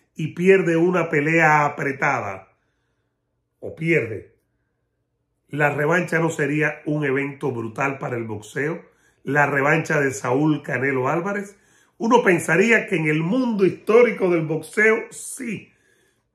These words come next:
Pero en este mundo moderno en el que vivimos, parece que no. Parece que no, desgraciadamente.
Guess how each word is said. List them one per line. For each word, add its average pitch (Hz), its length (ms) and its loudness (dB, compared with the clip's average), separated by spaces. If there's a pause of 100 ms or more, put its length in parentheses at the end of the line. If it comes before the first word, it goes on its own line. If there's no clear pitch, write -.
(220)
Pero 165 300 2
en 196 100 2
este 196 400 2
mundo 190 440 2
moderno 175 540 0
en 160 100 -2
el 151 140 -4
que 151 120 -4
vivimos, 214 680 -4 (400)
parece 156 520 2
que 135 100 -4
no. 120 260 -4 (580)
Parece 202 440 2
que 196 100 0
no, 208 200 4
desgraciadamente. 131 1080 -2